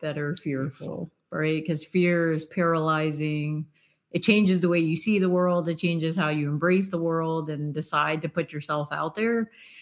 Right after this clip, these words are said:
Speaker 1: And so when I decided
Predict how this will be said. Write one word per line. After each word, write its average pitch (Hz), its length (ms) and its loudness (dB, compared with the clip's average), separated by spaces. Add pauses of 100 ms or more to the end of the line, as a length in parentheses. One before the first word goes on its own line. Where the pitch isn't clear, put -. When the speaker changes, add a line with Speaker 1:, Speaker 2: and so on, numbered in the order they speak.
(160)
Speaker 1:
And 180 180 6
so 170 800 4 (380)
when 170 300 2
I 180 420 4
decided 165 1040 2